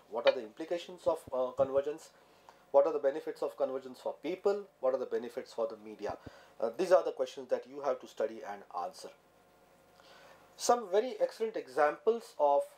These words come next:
how information and communication technology has been used and how the convergent technologies have been used. Excellent example. There's one hole in the wall experiment. You might have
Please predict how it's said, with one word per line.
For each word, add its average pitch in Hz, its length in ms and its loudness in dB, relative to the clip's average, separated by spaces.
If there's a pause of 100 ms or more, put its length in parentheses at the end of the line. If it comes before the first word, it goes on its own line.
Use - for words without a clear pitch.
(120)
how 190 300 6 (460)
information 151 580 0
and 127 100 -8
communication 113 560 -8
technology 104 480 -10
has 101 160 -10
been 113 300 -16
used 151 460 -4
and 113 120 -2
how 123 160 4
the 139 80 0
convergent 165 680 2 (500)
technologies 139 480 2
have 120 140 -6
been 117 200 -12
used. 127 300 -10 (420)
Excellent 170 340 2
example. 143 440 4 (200)
There's 170 200 0
one 202 180 4 (120)
hole 226 140 0
in 247 140 -2
the 175 80 2
wall 147 200 6
experiment. 131 520 -4
You 131 80 -8
might 127 180 -2
have 120 100 2